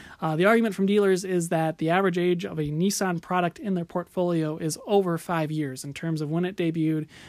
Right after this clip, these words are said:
versus where it's at now. So the newest of the Nissans, of course, are the Sentra, the Versa, the Altima, and the Kicks.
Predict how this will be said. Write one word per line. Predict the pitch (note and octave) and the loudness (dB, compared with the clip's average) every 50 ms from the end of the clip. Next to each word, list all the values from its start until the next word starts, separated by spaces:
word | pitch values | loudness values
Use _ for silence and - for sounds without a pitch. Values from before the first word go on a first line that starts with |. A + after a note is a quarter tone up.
| - - | -10 -6
versus | F#3 E3 D3 D3+ D#3 | -4 -4 -4 -4 -2
where | D3 D3+ D3+ | -2 -2 -2
it's | D3+ D3 - E3 | -2 -2 -4 -6
at | D3 D3 - | -6 -6 -8
now. | D3+ D3 C3+ C3 - | -10 -10 -10 -10 -12
So | - - C#3+ C#3+ C#3 C#3+ C#3+ - - - - - _ - | -10 -8 -6 -4 -4 -4 -6 -8 -14 -20 -20 -16 _ -6
the | D3+ | -2
newest | C#3+ D3+ F#3+ A#3+ B3 G#3+ - - | 2 4 6 6 6 4 4 2
of | A3 G3 | 0 2
the | G3 | 4
Nissans, | G3+ G#3+ G#3+ G3 - A3 G3 F#3 F#3 F3 | 4 4 2 2 2 2 2 2 2 0
of | E3 - | -4 -4
course, | - G3 G3 F#3 E3 - - - - - - - - - | 0 2 2 2 2 0 -6 -14 -18 -20 -20 -20 -8 -4
are | - D#3+ D#3 D#3 D#3 D3+ D#3 - | -2 0 0 0 0 -2 -4 -6
the | F#3+ E3 D3+ | -6 -6 -4
Sentra, | C#3+ - - G#3+ A3+ G#3 - G3+ G3 F#3 F3+ E3+ - - - - - - | -4 0 0 2 0 2 2 2 2 4 2 0 -4 -10 -20 -18 -8 -6
the | E3+ D3+ C#3 C#3 C#3 C#3 | -4 -4 -2 -4 -6 -2
Versa, | E3+ F#3 G3 F#3+ - - F#3 E3+ E3+ E3 D#3 - - - - - - | 2 2 2 4 2 2 2 2 2 2 0 -4 -8 -18 -16 -10 -8
the | D#3+ D#3+ - | -8 -4 0
Altima, | F3 F3 E3+ - - E3 D#3 D#3 D3+ D3+ - | 0 0 0 0 -2 -2 -2 -2 -2 -6 -8
and | D3+ C#3 C3 | -8 -10 -10
the | C3 | -10
Kicks. | - - - G3+ G3+ - - - - - | -8 -4 -4 -4 -2 -2 -4 -4 -4 -6